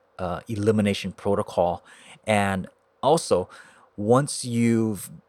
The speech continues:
eliminated the parasites, you also need to repair the damage that they've done. So that's also part of the Total Gut Restore protocol, is to repair the damage that's been done to the gut wall, because if you don't do that,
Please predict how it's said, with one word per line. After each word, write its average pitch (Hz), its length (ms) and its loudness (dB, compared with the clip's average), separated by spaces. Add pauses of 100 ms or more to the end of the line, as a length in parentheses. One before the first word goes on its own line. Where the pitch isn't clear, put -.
(300)
eliminated 123 560 4
the 82 80 -10
parasites, - 640 -6
you 104 100 -6
also 107 580 0
need 98 220 -2
to 110 100 -4
repair 95 480 -2
the 90 100 -6
damage 92 460 -4
that 76 180 -6 (320)
they've 90 220 -6
done. 95 400 0 (500)
So - 160 -6
that's 90 220 2
also 107 240 4
part - 380 2
of 101 400 0
the 95 120 -2
Total 107 340 0
Gut 95 240 0
Restore 92 300 -2
protocol, 110 600 2
is 95 240 -4
to - 120 -6
repair 101 460 0
the 101 120 0
damage 90 760 -6 (140)
that's 87 320 -2
been 87 320 -8
done 95 320 -2
to - 120 -10
the 90 120 -10
gut - 260 -6
wall, 98 380 2
because 92 280 -8
if 92 100 -10
you 98 60 -4
don't 107 180 0
do 160 160 4
that, 92 280 4